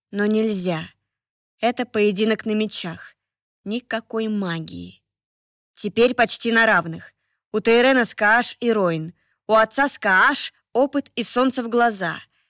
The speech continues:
Почти не в пользу Тейрена. «Распорядитель Майрен сообщил, что ты несколько дней не брал никого на ложе». Краткий миг замешательства,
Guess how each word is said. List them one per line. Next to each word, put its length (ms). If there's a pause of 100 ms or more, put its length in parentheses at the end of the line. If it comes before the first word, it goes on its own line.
(380)
Почти 580
не 160
в 140
пользу 400
Тейрена. 680 (960)
«Распорядитель 760
Майрен 480
сообщил, 720 (140)
что 220
ты 100
несколько 500
дней 240
не 140
брал 260
никого 380
на 140
ложе». 400 (680)
Краткий 440
миг 200
замешательства, 880